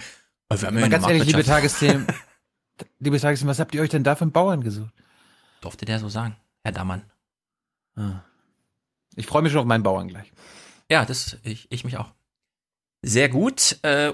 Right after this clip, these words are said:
Speaker 1: O-Ton Claudia Dalbert, das ist die grüne Landwirtschaftsministerin aus Sachsen-Anhalt zum einen.
Speaker 2: Apropos, äh, apropos Claudia, hast du
Speaker 1: Mhm.
Speaker 2: Claudia Kempfert gesehen?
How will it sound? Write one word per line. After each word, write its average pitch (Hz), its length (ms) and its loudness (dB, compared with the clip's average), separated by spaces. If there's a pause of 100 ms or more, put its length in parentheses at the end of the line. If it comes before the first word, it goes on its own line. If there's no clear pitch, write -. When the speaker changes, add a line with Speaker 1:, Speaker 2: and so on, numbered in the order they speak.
Speaker 1:
O-Ton 185 600 0
Claudia 147 760 0
Dalbert, 117 800 0
das 104 120 -2
ist 123 160 -4
die 101 100 -4
grüne 196 420 4
Landwirtschaftsministerin 110 1000 0
aus 101 100 -2
Sachsen-Anhalt 92 600 -2
zum - 120 -2
einen. 107 320 0
Speaker 2:
Apropos, 139 480 2
äh, 123 40 0
apropos 113 500 -4
Claudia, 123 300 0
hast 98 140 -2
du 107 40 2
Speaker 1:
Mhm. 104 40 4
Speaker 2:
Claudia 104 180 2
Kempfert 143 360 -4
gesehen? - 260 -14